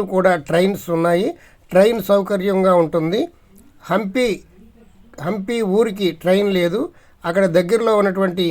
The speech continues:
హోస్పేట అనేటువంటి పెద్ద సిటీ ఉంటుంది. ఆ హోస్పేటలో దిగి అక్కడి నుంచి పదిహేను కిలోమీటర్లు బస్సులో వెళ్ళినట్లయితే మనం హంపిని దర్శించవచ్చు.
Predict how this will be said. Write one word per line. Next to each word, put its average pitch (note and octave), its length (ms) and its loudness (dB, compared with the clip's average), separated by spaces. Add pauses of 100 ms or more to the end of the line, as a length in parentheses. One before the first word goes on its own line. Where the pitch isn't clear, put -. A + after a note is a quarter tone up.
(120)
హోస్పేట G#3 580 0 (260)
అనేటువంటి F3+ 560 0 (640)
పెద్ద D#3+ 200 -2 (240)
సిటీ G3+ 340 -2
ఉంటుంది. E3+ 360 -4 (440)
ఆ E3 40 2 (100)
హోస్పేటలో F#3+ 680 0 (440)
దిగి E3 300 0 (260)
అక్కడి G3 240 0 (100)
నుంచి G3 260 -4 (240)
పదిహేను F#3 420 2
కిలోమీటర్లు F#3+ 640 -2 (540)
బస్సులో G#3 380 0
వెళ్ళినట్లయితే F3+ 720 0 (460)
మనం D#3+ 160 2 (100)
హంపిని E3+ 500 0 (280)
దర్శించవచ్చు. D#3+ 720 -2